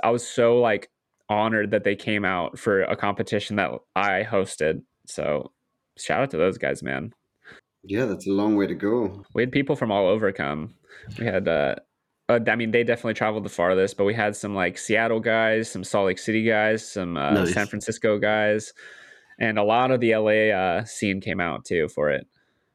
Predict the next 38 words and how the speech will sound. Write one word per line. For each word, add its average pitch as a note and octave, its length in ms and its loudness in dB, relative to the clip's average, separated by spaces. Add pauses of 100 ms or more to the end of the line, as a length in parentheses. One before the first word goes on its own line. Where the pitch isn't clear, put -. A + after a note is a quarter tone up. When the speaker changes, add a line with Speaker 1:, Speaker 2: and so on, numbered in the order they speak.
(240)
Speaker 2:
How C#3+ 240 2
is D3+ 160 2
the C#3+ 240 4
trick D3 260 2
competitions C3+ 560 2
going? C3+ 300 6
They A2+ 80 4
look A#2+ 280 4
to B2+ 120 -4
seem B2 320 4
pretty C3 260 2
legit A#2+ 420 2
now G#2 300 2
and G#2 260 2
pretty, A#2 600 4
uh, G#2+ 360 4
a - 220 -10
lot A2+ 220 4
of A#2 100 2
active G#2+ 440 -2
people G#2 520 0 (120)
and G2+ 160 4
loving A2 260 2
it. F#2 160 2 (760)
Speaker 1:
Yeah, F#3 280 2
we C3+ 160 2
had, F#3+ 200 0
like, F3 240 0 (120)
somewhere D#3 340 0
around, D3 200 2
like, A#2 200 -2
thirty A2 420 0
contestants, A#2+ 800 -2
and A#2 140 0
then A#2 100 2
we A2+ 120 0
had, A2+ 220 0
like, G#2+ 220 2